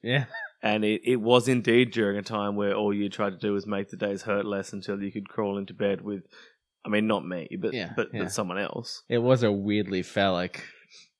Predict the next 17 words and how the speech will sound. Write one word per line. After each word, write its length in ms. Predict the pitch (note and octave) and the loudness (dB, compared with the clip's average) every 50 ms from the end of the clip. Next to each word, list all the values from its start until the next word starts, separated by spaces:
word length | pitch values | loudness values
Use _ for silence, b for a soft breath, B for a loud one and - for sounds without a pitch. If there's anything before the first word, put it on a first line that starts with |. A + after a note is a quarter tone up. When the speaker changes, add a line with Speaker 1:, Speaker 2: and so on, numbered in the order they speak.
| _ - | _ -6
Speaker 1:
tower 360 | A2 G2+ G2 G#2 G#2 F#2 F2+ | -2 0 0 0 0 0 -2
as 140 | F#2 F#2+ - G#2+ | -4 -4 -2 0
well. 400 | G#2+ G2+ G2 F#2+ G2 - _ _ | 2 2 2 2 0 -4 _ _
Speaker 2:
Yeah, 360 | - C3 A#2+ B2+ B2+ B2+ B2+ B2+ | 0 8 12 12 12 12 12 10
your, 580 | B2+ A#2+ A#2 - - C3 B2 C3+ C3+ C#3 - | 10 6 2 -2 2 6 8 8 8 8 6
Speaker 1:
Yeah. 60 | - | 6
Speaker 2:
your 220 | B2+ B2+ C3 C3+ C#3 | 8 8 8 8 6
silo, 680 | - - - A#2+ A#2 B2 B2+ A#2 A2 G2+ F#2+ G2 A2 A#2 | 4 4 6 8 8 8 8 8 6 6 6 4 4 4
like 400 | - A2 A2+ A2+ A2+ A#2 B2 - | 2 4 6 8 8 8 6 4
Homer's 360 | - - A#2 A#2 A#2 A#2 A2 | 4 2 2 4 4 2 2
silo, 460 | - - A2 G2 G2 G2 G2 G2+ G#2 A2+ | 2 2 4 4 4 4 4 4 2 2
just 180 | A#2 A#2 - | 0 -2 -6
a 80 | G#2 F#2 - _ _ _ - | -10 -12 -12 _ _ _ 0
big 240 | C#3 D3 C#3+ B2 | 4 4 6 8
old 220 | C3 B2 A2+ A2+ A#2 | 8 8 8 8 8
aluminium 580 | A2 A2 A2 G#2 G#2 G#2 G#2 G2+ G2 F#2 F2+ | 6 4 4 4 2 2 2 0 0 -2 -2
dick. 320 | E2 F2 E2 E2 - - | -2 -2 -4 -4 -6 -10